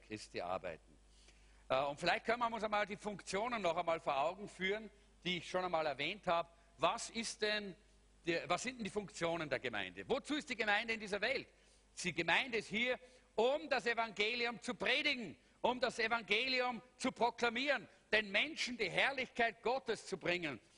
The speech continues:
und vor Augen zu führen. Aber auch dann, die, die gläubig werden, äh, zu lehren und sie, äh, in die, äh,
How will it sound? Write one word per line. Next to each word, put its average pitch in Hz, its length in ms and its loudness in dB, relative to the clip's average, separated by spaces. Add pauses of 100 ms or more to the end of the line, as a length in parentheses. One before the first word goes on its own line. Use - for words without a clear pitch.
und 170 120 0
vor 156 160 2
Augen 143 280 0
zu 135 160 -10
führen. 98 340 -8 (280)
Aber 208 540 4
auch 226 180 -6
dann, 196 380 0 (360)
die, 247 200 0
die 220 160 -6
gläubig 208 520 0
werden, 175 460 -2 (440)
äh, 143 380 2
zu 196 360 -4
lehren 226 640 -2 (500)
und 220 400 -2 (480)
sie, 196 440 -4 (160)
äh, 135 320 0 (260)
in 170 200 -4
die, 143 300 -4 (400)
äh, 117 320 -2